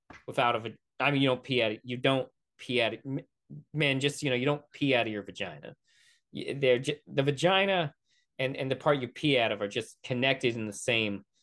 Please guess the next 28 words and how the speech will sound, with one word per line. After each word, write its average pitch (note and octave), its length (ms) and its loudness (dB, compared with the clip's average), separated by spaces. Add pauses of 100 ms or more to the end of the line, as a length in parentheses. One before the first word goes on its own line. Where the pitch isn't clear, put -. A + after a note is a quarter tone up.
(320)
like, G#2+ 360 -2 (480)
organ. G#2 500 2
It, - 100 -14 (100)
or, D3 200 0 (380)
is - 140 -14
that D#3+ 180 0
a, D3 60 0
can - 260 -12
I A#2 40 -14
call E3 320 -4
a D3+ 40 -4
vagina D3 540 -4
an E2 180 -12
organ? F3 480 -6 (640)
I - 40 -20
feel G4+ 240 6
like C#3 180 0
I D3+ 100 -10
can. D3+ 360 -14 (680)
I'm G#3+ 160 -2
not A2 200 2
an F2+ 80 -10
anatomist. F2+ 640 -6 (320)
<sighs> - 420 -14
I've, C#3 200 4 (260)
I'm B2 180 0 (100)
overthink-, A#2 480 0
I'm A2 180 -4